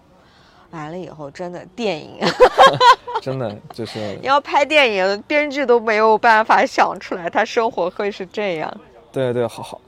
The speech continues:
Speaker 2: 真的有好莱坞的导演给他说：“你，
Speaker 1: 嗯。
Speaker 2: 你的经历真的可以拍成电影。”
Speaker 1: <laughs>
Speaker 2: 真的太，太，太丰富多彩了，太曲折，太，
Speaker 1: 嗯。
Speaker 2: 太不容易了，可以这么说。
Speaker 1: 对，所以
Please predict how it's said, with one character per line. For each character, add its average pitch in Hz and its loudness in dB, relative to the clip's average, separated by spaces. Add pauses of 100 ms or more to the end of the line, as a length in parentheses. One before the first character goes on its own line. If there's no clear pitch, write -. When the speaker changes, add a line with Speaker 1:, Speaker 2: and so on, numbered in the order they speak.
Speaker 2:
真 226 -2
的 208 4
有 139 4
好 127 2
莱 113 4
坞 143 0
的 139 0
导 123 4
演 127 -2
给 117 -4
他 113 -6
说 120 -4
：“你， 110 -12
Speaker 1:
嗯。 110 -10
Speaker 2:
你 104 -6
的 110 -6
经 131 -8
历 120 -6
真 143 -8
的 147 -4
可 - 0
以 139 0
拍 135 0
成 131 -8
电 151 0
影。” - -12 (340)
Speaker 1:
<laughs> - -20
Speaker 2:
真 120 -8
的 110 -4
太， 107 -8
太， 107 -8
太 120 -8
丰 110 -10
富 110 -10
多 107 -6
彩 - -14
了， - -16
太 113 -6 (400)
曲 - -6
折， 107 -6
太， 110 -8
Speaker 1:
嗯。 202 -16 (340)
Speaker 2:
太 - -10
不 120 -8
容 110 -4
易 120 -2
了， 104 -10 (140)
可 - -16
以 101 -12
这 101 -14
么 202 -8
说。 190 -6
Speaker 1:
对， 170 -12 (580)
所 254 -4
以 233 -2